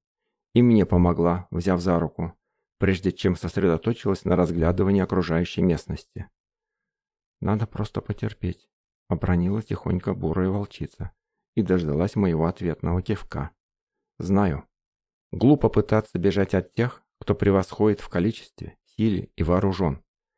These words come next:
Тем более пытаться бежать от оборотней. Поймают, лишь хуже будет». А то, что обязательно поймают, не подлежало никакому сомнению. Слух, обоняние,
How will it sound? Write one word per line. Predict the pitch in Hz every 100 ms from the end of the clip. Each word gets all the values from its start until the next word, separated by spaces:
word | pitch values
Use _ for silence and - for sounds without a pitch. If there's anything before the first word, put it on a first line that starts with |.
| _ _ _
Тем | - 101
более | 104 143 117
пытаться | - 98 120 - 110
бежать | 98 87 101 -
от | - 92 -
оборотней. | 92 82 73 - 76 71 - _ _ _ _
Поймают, | - 92 92 110 101 - _ -
лишь | 90
хуже | - 127 117 80
будет». | 73 - _ _ _ _ _ _ _ _ -
А | 78
то, | 87
что | - 87
обязательно | 82 82 82 - 82
поймают, | - 85 80 98 104 - _
не | 98
подлежало | 98 101 104 101 95 87
никакому | 95 95 95 - 87 85
сомнению. | 90 92 85 76 - 73 _ _ _ _ _ _ _ _
Слух, | 101 117 - - _ _
обоняние, | 90 87 113 120 92 65 57